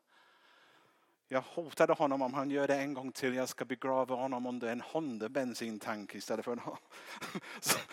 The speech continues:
så var det värsta han kunde tänka att säga till honom. Men jag tänkte på den andra killen. Han tvättade honom ren varje dag. De tog hand om varandra. De hade inget annat.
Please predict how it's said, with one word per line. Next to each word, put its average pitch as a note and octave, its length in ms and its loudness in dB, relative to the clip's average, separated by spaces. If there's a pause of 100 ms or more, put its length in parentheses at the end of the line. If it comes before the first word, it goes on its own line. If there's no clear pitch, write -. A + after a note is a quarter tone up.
(160)
så - 420 10
var G#3+ 80 12
det A3 120 12
värsta F3 440 12
han E3+ 260 8
kunde D3+ 260 4
tänka D3+ 460 4
att B2+ 100 -2
säga C#3+ 260 -4
till B2+ 160 -8
honom. A#2 300 -8 (3000)
Men A3+ 160 2
jag A#3+ 160 4
tänkte C#4+ 440 4
på C4 60 6
den A3+ 100 6
andra A3 240 2
killen. D#3+ 500 -2 (960)
Han A#3 220 0
tvättade A3+ 520 4
honom F3 340 -2
ren C#3+ 280 -2
varje B2+ 320 -4
dag. B2+ 180 -2 (1300)
De A#3 160 -2
tog B3 260 2
hand A3 280 2
om D#3+ 160 -2
varandra. B2 340 0
De G#3+ 140 0
hade A3 260 2
inget A#3 320 0
annat. - 520 -10